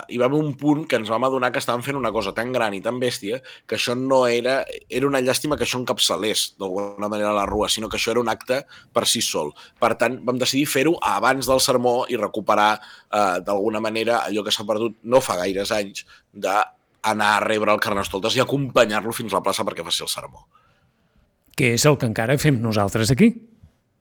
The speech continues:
Speaker 1: Correcte.
Speaker 2: Sense que hi
Speaker 1: El que
Speaker 2: hagi,
Speaker 1: no
Speaker 2: diguem-ne, mhm.
Speaker 1: Mhm. El que, el que no, el que ha, s'ha donat la casualitat, doncs, que la fac i l'Ajuntament han decidit que no hi havia temps per organitzar la part de la cercavila de la Ribu, per tant, aquest acte ha quedat sol el divendres. També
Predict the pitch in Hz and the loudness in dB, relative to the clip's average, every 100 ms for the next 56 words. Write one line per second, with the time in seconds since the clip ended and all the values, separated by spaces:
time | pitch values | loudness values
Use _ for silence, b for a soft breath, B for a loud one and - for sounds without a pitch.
0 | _ - 98 82 78 - 143 120 127 113 | _ -8 -4 -4 -2 4 4 6 6 8
1 | 120 120 131 127 135 160 - - - 120 | 8 8 6 6 6 2 -2 -16 -8 -4
2 | 107 123 202 117 110 104 131 - _ - | -2 -2 -2 -4 -6 -6 -8 -14 _ -6
3 | 117 117 - 131 113 120 143 147 117 110 | 0 0 2 2 2 6 8 8 6 0
4 | 98 - 107 117 - 127 135 135 127 127 | -2 -2 0 2 2 4 4 4 4 2
5 | 127 131 127 143 156 151 110 - 92 90 | 4 2 4 6 6 6 0 0 -4 -4
6 | - 117 120 117 113 123 113 113 120 127 | 0 0 2 0 0 0 0 0 -2 0
7 | 110 - 101 123 - B B - 98 92 | -2 -2 -6 -10 -12 B B -6 -6 -2
8 | 95 101 98 98 92 113 104 - 87 78 | -2 0 0 -2 -2 -4 -6 -6 -6 -6
9 | 73 73 - 98 78 - - 85 85 85 | -10 -10 -6 -4 -4 -8 -12 -10 -10 -6
10 | 98 87 90 95 101 110 127 147 165 185 | -6 -6 -6 -2 0 2 4 2 2 -2
11 | B - 120 120 117 117 113 - 120 123 | B 0 0 2 0 0 -2 -2 2 2
12 | 113 - 110 101 107 113 123 90 - B | 2 2 2 2 2 0 0 -4 -8 B
13 | B B B _ - 120 107 | B B B _ 0 0 2